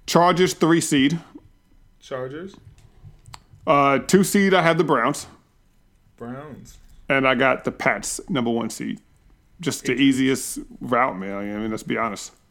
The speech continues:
Speaker 2: All right, so, uh, m-, me and Mink are agreed that the Chiefs will be the top dog.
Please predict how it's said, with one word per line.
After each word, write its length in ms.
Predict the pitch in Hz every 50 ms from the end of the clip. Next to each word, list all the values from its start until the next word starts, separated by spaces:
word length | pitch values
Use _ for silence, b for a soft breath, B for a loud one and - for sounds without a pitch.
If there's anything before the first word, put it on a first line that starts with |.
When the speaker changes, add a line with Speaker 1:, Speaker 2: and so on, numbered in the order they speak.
| _ _ _ -
Speaker 2:
All 120 | 151 170
right, 200 | 180 185 190 185
so, 300 | - - 202 185 175 175 -
uh, 380 | - 175 175 170 156 135 113 101
m-, 240 | 135 151 170 185 - _ _ _ _ _ -
me 340 | 185 156 147 170 196 214 220
and 140 | 214 196 190
Mink 220 | 202 208 208 208
are 160 | 208 202 196
agreed 400 | 185 170 170 180 190 214 233 220 196
that 120 | 175 160
the 80 | 165 156
Chiefs 340 | - - 202 190 196 -
will 260 | 175 170 170 185 190 185
be 320 | 180 190 190 190 185 185
the 140 | 185 180 175
top 320 | 180 - 196 190 165 180 170
dog. 420 | 175 180 190 196 208 220 220 -